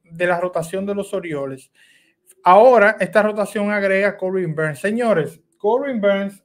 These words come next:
en el trabajo que hace M L B Network, eh, rankeando los jugadores por posición,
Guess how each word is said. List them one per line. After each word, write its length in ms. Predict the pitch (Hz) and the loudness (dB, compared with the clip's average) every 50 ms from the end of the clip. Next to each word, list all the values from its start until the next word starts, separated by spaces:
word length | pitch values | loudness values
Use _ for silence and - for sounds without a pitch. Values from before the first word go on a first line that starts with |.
| _ _ _ | _ _ _
en 280 | 185 185 190 190 190 190 | -8 -8 -6 -6 -6 -6
el 520 | 190 190 190 190 185 185 185 180 175 175 | -6 -6 -6 -6 -6 -6 -8 -8 -10 -10
trabajo 540 | 165 185 180 175 175 180 196 220 240 254 240 | -8 -4 -4 -2 -2 -2 -2 -2 -2 -4 -6
que 180 | 247 247 247 233 | -4 -2 0 0
hace 680 | 220 220 226 226 226 233 - 247 233 226 226 226 226 - | 2 2 0 -2 -4 -6 -6 -6 -6 -6 -6 -8 -8 -8
M 220 | 196 196 208 220 | -6 -6 -4 -4
L 80 | 220 208 | -6 -4
B 120 | 220 220 | -6 -4
Network, 600 | 208 208 208 208 208 185 180 170 165 160 165 - _ _ _ _ _ _ _ _ _ _ _ _ _ | -4 -2 -2 -4 -4 -6 -6 -6 -6 -6 -8 -12 _ _ _ _ _ _ _ _ _ _ _ _ _
eh, 440 | - 175 180 185 185 185 185 185 175 165 | -8 -6 -4 -2 -2 -2 -2 -4 -4 -4
rankeando 640 | 170 185 185 165 165 180 196 208 220 233 240 233 | -4 -4 -4 -4 -2 -2 0 0 0 0 -2 -2
los 100 | 226 220 | -2 -2
jugadores 380 | 202 208 202 190 190 202 208 202 208 | 0 0 2 2 2 2 0 -2 -4
por 160 | - 202 202 | -6 -6 -6
posición, 720 | - 196 185 - 196 180 - - 190 175 165 170 165 | -6 -10 -8 -8 -10 -8 -4 -2 0 0 0 0 -4